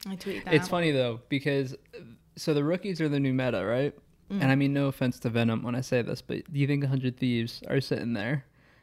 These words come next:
Speaker 1: Damn it.
Speaker 2: being like,
Speaker 1: <laughs>
Speaker 2: "Damn"?
Speaker 1: Okay, let, let's just get one thing straight.
Speaker 2: <laughs>
Speaker 1: Yes.
Speaker 2: You know what I
Speaker 1: Gordon
Speaker 2: mean?
Speaker 1: Ramsay style.
Speaker 2: Yeah.
Speaker 1: Damn.
Speaker 2: Damn.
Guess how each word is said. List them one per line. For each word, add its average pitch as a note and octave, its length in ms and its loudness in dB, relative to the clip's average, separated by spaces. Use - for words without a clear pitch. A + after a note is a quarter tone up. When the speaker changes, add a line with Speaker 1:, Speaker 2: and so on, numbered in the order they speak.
Speaker 1:
Damn F3+ 220 -2
it. - 180 -4
Speaker 2:
being C#3+ 200 4
like, B2 200 6
Speaker 1:
<laughs> - 760 2
Speaker 2:
"Damn"? G#2+ 300 0
Speaker 1:
Okay, F#3 280 4
let, B3 200 6
let's - 160 2
just D#4+ 160 -4
get D4 100 -2
one A#3+ 180 -2
thing A3+ 180 2
straight. A3 300 2
Speaker 2:
<laughs> F#3 160 0
Speaker 1:
Yes. A3 320 0
Speaker 2:
You F#3 160 4
know D3 120 6
what C#3 60 4
I - 20 4
Speaker 1:
Gordon G#3 240 6
Speaker 2:
mean? G3 60 0
Speaker 1:
Ramsay F#3+ 300 0
style. E3 340 -2
Speaker 2:
Yeah. C#3+ 180 2
Speaker 1:
Damn. D3 520 2
Speaker 2:
Damn. G#2 340 -6